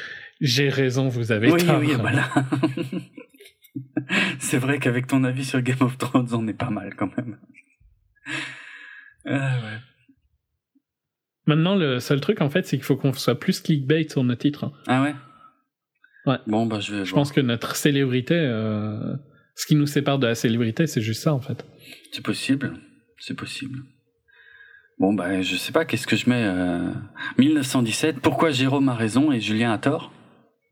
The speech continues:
Speaker 2: Ça me paraît pas mal.
Speaker 1: Non, ça, c'est pas marrant.
Speaker 2: J'aime bien. Ah bah si, j'aime bien.
Speaker 1: Non, non, il faut troller sur des trucs que les gens,
Speaker 2: Ah
Speaker 1: euh,
Speaker 2: oui, c'est vrai.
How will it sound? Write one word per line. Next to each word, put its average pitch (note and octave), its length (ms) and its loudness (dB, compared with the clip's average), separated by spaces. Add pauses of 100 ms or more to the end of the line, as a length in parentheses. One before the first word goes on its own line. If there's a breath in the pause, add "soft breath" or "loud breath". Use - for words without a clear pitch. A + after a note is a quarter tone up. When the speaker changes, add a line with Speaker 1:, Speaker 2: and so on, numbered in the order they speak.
(220)
Speaker 2:
Ça - 120 0
me A2+ 60 2
paraît F#3 200 2
pas G#3+ 120 2
mal. G2+ 200 0 (280)
Speaker 1:
Non, E3 140 6
ça, C#3 160 2
c'est B2+ 140 0
pas A2+ 140 0
marrant. A2 200 2
Speaker 2:
J'aime A#2+ 180 4
bien. G#2 200 0
Ah A#2 60 2
bah G#2 100 0
si, - 180 0
j'aime G2+ 160 0
bien. C3 200 0 (500 loud breath)
Speaker 1:
Non, D#3 140 4
non, G3+ 120 4
il C3 80 0
faut B2 160 -2
troller B2 320 2
sur B2+ 160 -2
des A2 140 2
trucs A#2+ 180 0
que - 100 2
les G#2+ 200 2
gens, A2 200 0
Speaker 2:
Ah C3+ 160 6
Speaker 1:
euh, C#3+ 40 4
Speaker 2:
oui, C#3+ 120 4
c'est G2+ 160 0
vrai. G#2+ 220 0